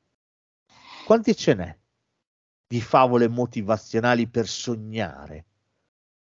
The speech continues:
In questo contesto, <laughs> John Carpenter decide di dare un calcio nelle palle a tutti quanti, dicendo: "No, guardate,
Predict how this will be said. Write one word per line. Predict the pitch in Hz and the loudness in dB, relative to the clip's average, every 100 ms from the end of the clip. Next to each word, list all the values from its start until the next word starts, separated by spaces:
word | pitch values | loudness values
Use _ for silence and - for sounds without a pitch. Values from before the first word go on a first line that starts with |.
| _ _ _ _ _ | _ _ _ _ _
In | 104 104 | -4 2
questo | 269 320 - - | 6 6 6 4
contesto, | 110 104 - 175 208 - - 349 359 _ _ _ _ | 4 4 6 6 6 4 6 8 6 _ _ _ _
<laughs> | - - 110 - _ _ - | -14 -6 -6 -6 _ _ -2
John | - 165 120 | 4 4 2
Carpenter | - 85 71 - 101 95 165 - _ _ _ | -8 -8 -8 -8 -6 0 -2 -2 _ _ _
decide | 107 131 117 - 160 214 240 294 285 | -2 0 0 -2 -2 2 4 4 2
di | 135 117 120 | -6 -10 6
dare | - 101 104 | 6 6 2
un | 104 | -2
calcio | - 240 233 226 | 4 4 4 -2
nelle | 135 110 - | -2 -2 -2
palle | 87 80 85 98 - | -4 -2 -4 -8 -8
a | 113 | -6
tutti | 214 208 - | -6 -6 -8
quanti, | 76 - - 147 220 - _ _ _ _ _ _ _ _ - - - _ - - - | -8 -10 -8 -6 -6 -6 _ _ _ _ _ _ _ _ -20 -20 -20 _ -20 -10 -2
dicendo: | 208 - 277 330 339 339 311 - | 0 6 8 8 6 6 6 0
"No, | 208 147 120 _ _ _ | 0 0 0 _ _ _
guardate, | - 233 123 73 - 110 101 | 4 4 4 -4 -8 -10 -10